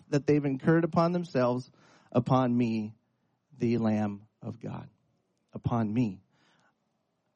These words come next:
Just like that precious little lamb and during the Passover was brought in,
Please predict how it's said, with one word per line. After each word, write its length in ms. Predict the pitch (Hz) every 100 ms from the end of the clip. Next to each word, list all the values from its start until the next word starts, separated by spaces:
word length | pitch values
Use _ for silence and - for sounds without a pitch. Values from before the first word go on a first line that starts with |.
| _
Just 180 | 147 131
like 140 | 151
that 240 | 151 139 -
precious 400 | 156 147 151 -
little 160 | 147
lamb 260 | 143 143 123
and 180 | 123 123
during 220 | 143 143
the 60 | 127
Passover 420 | 147 143 - 135
was 180 | 123 120
brought 300 | 135 135 135
in, 260 | 135 107